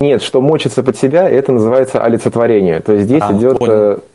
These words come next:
Speaker 1: это идёт сравнение, м, тучи, дождя с человеком. Вот если здесь это рэпер имел в виду.
Speaker 2: То есть это другое, понятно.
Speaker 1: Да, да, э, литературных тропов, их довольно много,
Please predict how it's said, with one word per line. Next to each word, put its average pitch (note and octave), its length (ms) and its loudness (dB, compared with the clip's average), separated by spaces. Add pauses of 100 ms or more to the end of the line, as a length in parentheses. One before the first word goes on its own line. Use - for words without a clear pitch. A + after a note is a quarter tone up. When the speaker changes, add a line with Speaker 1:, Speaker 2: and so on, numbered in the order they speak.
(120)
Speaker 1:
это A#2 240 0
идёт B2 160 0
сравнение, B2 560 0
м, G2 680 2
тучи, C#3+ 360 -2
дождя A2 380 0
с A2 240 -2
человеком. A2+ 720 -2
Вот E2+ 220 -4
если F#2 380 -2
здесь G#2 380 -4
это E2 680 -2
рэпер F2+ 280 -2
имел F2+ 200 2
в E2 60 -2
виду. D#3 280 2 (360)
Speaker 2:
То A#2+ 80 -4
есть A2 100 -2
это - 140 -2
другое, A#2+ 340 -2
понятно. A2+ 500 -6 (560)
Speaker 1:
Да, C3 200 0
да, G#2 240 0
э, A2+ 460 2
литературных B2+ 440 0
тропов, E3 320 -2
их B2 300 0
довольно B2+ 320 2
много, D3 380 0